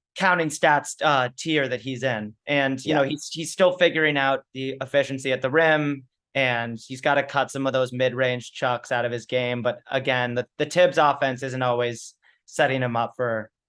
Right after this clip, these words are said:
Speaker 1: a great P E R.
Speaker 2: Yeah, no, analytics nerds definitely hate R J. Um, and, but I, I, at, at the same way, I have no doubt he'll make top fifty lists in the future,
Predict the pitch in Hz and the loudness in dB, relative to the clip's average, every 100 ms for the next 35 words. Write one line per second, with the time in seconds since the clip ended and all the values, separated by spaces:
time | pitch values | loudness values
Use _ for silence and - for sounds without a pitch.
0 | _ _ _ _ _ _ _ _ - 139 | _ _ _ _ _ _ _ _ -4 -4
1 | 139 131 123 139 123 120 110 104 104 _ | 0 0 0 -2 -2 -2 -2 -6 -10 _
2 | _ _ 107 90 80 - 104 98 95 113 | _ _ -6 -4 -6 -6 -4 0 0 0
3 | 110 110 104 - 98 95 - 95 - 92 | 2 2 0 -2 -4 -4 -2 -2 -2 -6
4 | 92 90 87 87 87 85 - _ _ _ | -4 -2 -2 -2 -2 -6 -8 _ _ _
5 | - 110 104 90 85 78 78 _ _ _ | 2 4 6 4 2 -4 -14 _ _ _
6 | _ _ _ _ _ _ 139 139 131 127 | _ _ _ _ _ _ 0 2 4 2
7 | 113 - - _ _ _ _ 175 151 143 | 0 -6 -16 _ _ _ _ 0 2 4
8 | 135 - 139 131 - 147 - 160 160 - | 4 4 2 2 -2 -2 0 0 2 4
9 | 170 156 143 120 139 160 156 151 135 131 | 4 6 6 6 4 4 4 4 4 2
10 | 135 127 123 - 120 - 120 - 117 117 | 0 0 -2 -2 -2 -2 -6 -4 -2 -2
11 | 110 113 107 - 110 - 104 101 | -2 -6 -8 -6 -6 0 0 0